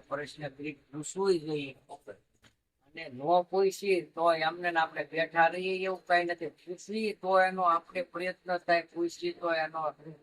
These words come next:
પ્રશ્નનો જવાબનો આપણને સોલ્વ થાય અને આપણી ભક્તિ માર્ગ ઉન્નતિ થાય ને એમાં એની ઉન્નતિ થાય અને તમને પાકું થાય કે જે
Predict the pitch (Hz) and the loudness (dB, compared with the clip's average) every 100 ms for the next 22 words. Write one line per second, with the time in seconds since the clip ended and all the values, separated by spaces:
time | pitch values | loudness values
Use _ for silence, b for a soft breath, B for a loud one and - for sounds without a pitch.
0 | - _ - 165 160 - - 175 170 175 | -20 _ -8 -8 -8 -12 -8 -4 0 2
1 | 170 127 143 165 170 - 175 160 151 - | 0 0 4 6 6 0 0 4 2 2
2 | 165 165 165 - 170 - _ _ _ 170 | -4 -4 -10 -16 -20 -20 _ _ _ 0
3 | 185 160 - 139 117 113 113 139 123 135 | 2 2 0 -2 -2 -8 -12 -8 -6 -6
4 | - 151 151 165 _ _ _ _ - 131 | -8 -14 -14 -18 _ _ _ _ -8 -8
5 | - 175 151 143 151 160 165 165 - 123 | -6 -4 2 4 2 2 0 0 -4 -18
6 | - - 170 185 185 175 170 - 165 214 | -20 -20 -8 -4 -2 -2 -6 -2 -2 0
7 | 240 226 160 139 - 156 135 139 165 196 | -2 -2 -4 -4 -6 -14 -18 -16 -10 -8
8 | - 175 151 139 139 - 131 - 131 127 | -4 -4 0 0 -2 -8 -12 -10 -8 0
9 | 156 - 147 - - _ _ _ _ _ | 0 -2 -14 -14 -18 _ _ _ _ _
10 | _ _ 127 113 165 | _ _ -12 -6 0